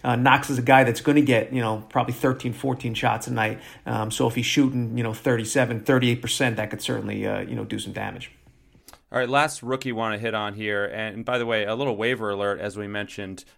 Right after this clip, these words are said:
Speaker 2: on the podcast yesterday, Shai Gilgeous-Alexander owned in just nineteen percent of Yahoo leagues as of this taping. Do you think we'll see him emerge as a fantasy starter at some point this year? He averaged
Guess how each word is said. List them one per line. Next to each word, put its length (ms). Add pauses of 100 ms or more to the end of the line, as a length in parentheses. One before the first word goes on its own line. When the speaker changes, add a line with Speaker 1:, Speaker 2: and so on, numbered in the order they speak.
Speaker 2:
on 140
the 60
podcast 420
yesterday, 320
Shai 440
Gilgeous-Alexander 1040 (160)
owned 200
in 60
just 200
nineteen 340
percent 300
of 100
Yahoo 380
leagues 400
as 160
of 80
this 220
taping. 420 (420)
Do 80
you 40
think 200
we'll 100
see 240
him 140
emerge 340
as 120
a 40
fantasy 340
starter 320
at 120
some 180
point 240
this 220
year? 220
He 180
averaged 380